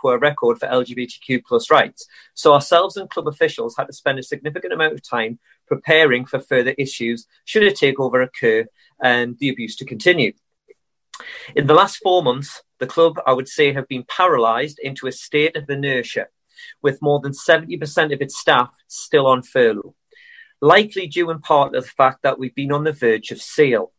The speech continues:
for so long, unable to plan ahead and on a skeletal workforce. A good example of how we know this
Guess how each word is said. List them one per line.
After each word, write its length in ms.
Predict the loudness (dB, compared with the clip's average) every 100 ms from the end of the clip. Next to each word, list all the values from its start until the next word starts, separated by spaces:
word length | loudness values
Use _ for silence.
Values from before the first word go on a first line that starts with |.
| _
for 100 | -4
so 220 | -4 -4 -2
long, 380 | 4 4 4 -4 _ -20 -20 -20 -20 -20 2
unable 380 | 6 8 6 2
to 100 | 0
plan 260 | 2 4
ahead 400 | 4 4 4 2 -4 -12
and 140 | -8
on 100 | -6
a 40 | -8
skeletal 640 | -4 2 2 2 -2 -4
workforce. 840 | 0 0 0 -4 -4 -4 -12 -20 -14 -14 -4
A 80 | -2
good 200 | 2 2
example 540 | 2 2 0 2 2
of 120 | 2 2
how 160 | 0
we 160 | 0 -2
know 220 | -2 0
this 320 | 0 -2 -6